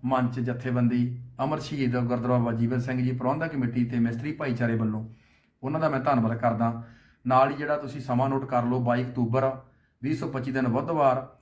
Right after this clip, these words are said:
ਸਮਾਂ ਸਵੇਰੇ ਨੌ ਵਜੇ ਤੋਂ ਲੈ ਕੇ ਸ਼ਾਮ ਦੇ ਤਿੰਨ ਵਜੇ ਤੱਕ ਇਹ ਕੈਂਪ ਲੱਗੇਗਾ। ਸੋ ਜਿਹੜਾ ਸਥਾਨ ਹੋਵੇਗਾ ਗੁਰਦੁਆਰਾ ਬਾਬਾ ਜੀਵਨ ਸਿੰਘ ਜੀ, ਪਿੰਡ ਰਾਊਕੇ ਕਲਾਂ, ਜ਼ਿਲ੍ਹਾ ਮੋਗਾ। ਸੋ ਆਪ ਜੀ ਨੂੰ ਬੇਨਤੀ ਹੈ ਕਿ ਵੱਧ ਚੜ੍ਹ ਕੇ ਖੂਨਦਾਨ ਕਰੀਏ ਤੇ ਪੁੰਨਾਂ ਦੇ ਭਾਗੀ ਬਣੀਏ।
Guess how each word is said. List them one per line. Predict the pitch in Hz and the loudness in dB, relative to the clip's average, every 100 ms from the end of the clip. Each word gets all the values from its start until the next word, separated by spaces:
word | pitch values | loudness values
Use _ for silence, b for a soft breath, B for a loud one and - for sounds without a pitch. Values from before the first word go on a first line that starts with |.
| _ | _
ਸਮਾਂ | - 139 147 | -8 -2 -2
ਸਵੇਰੇ | 147 147 143 | -2 -4 -2
ਨੌ | 135 127 | 0 0
ਵਜੇ | 135 143 | 0 -2
ਤੋਂ | 139 | -2
ਲੈ | 131 127 | -2 -2
ਕੇ | 135 | -2
ਸ਼ਾਮ | 135 123 120 | 0 2 4
ਦੇ | 127 | 2
ਤਿੰਨ | 131 139 151 | 0 -2 -2
ਵਜੇ | 151 | -4
ਤੱਕ | 147 135 | -4 -4
ਇਹ | 139 135 | -6 -2
ਕੈਂਪ | 120 120 | -2 0
ਲੱਗੇਗਾ। | 113 113 113 123 123 B B B B _ | -2 -2 0 0 -2 B B B B _
ਸੋ | - | -4
ਜਿਹੜਾ | 139 139 | 0 0
ਸਥਾਨ | 139 - 127 | 0 2 2
ਹੋਵੇਗਾ | 139 139 139 139 | 2 0 0 0
ਗੁਰਦੁਆਰਾ | 131 123 120 131 131 | 0 0 0 0 2
ਬਾਬਾ | 131 120 | 2 0
ਜੀਵਨ | 113 113 123 | 0 0 0
ਸਿੰਘ | 123 143 139 | 0 -2 -4
ਜੀ, | 139 | -6
ਪਿੰਡ | 135 123 | -2 0
ਰਾਊਕੇ | 110 104 135 | 0 -4 -4
ਕਲਾਂ, | 127 131 127 | -2 0 2
ਜ਼ਿਲ੍ਹਾ | 131 139 | 2 2
ਮੋਗਾ। | 107 110 123 135 B B B B B B _ | 0 0 -2 -2 B B B B B B _
ਸੋ | 135 | 2
ਆਪ | 135 123 | 4 4
ਜੀ | 139 | -2
ਨੂੰ | 139 | -2
ਬੇਨਤੀ | 127 120 123 131 | 2 2 2 0
ਹੈ | |
ਕਿ | 127 | -2
ਵੱਧ | 120 147 190 | 0 0 0
ਚੜ੍ਹ | 175 147 | -2 -4
ਕੇ | 139 | -6
ਖੂਨਦਾਨ | - 123 120 120 120 123 B B B | -2 2 2 2 -2 -4 B B B
ਕਰੀਏ | 127 123 131 | -4 0 0
ਤੇ | 127 | 0
ਪੁੰਨਾਂ | 120 123 123 | -4 0 2
ਦੇ | 117 | 2
ਭਾਗੀ | 117 123 113 104 | 0 -2 0 0
ਬਣੀਏ। | 113 120 123 123 | 2 2 2 -2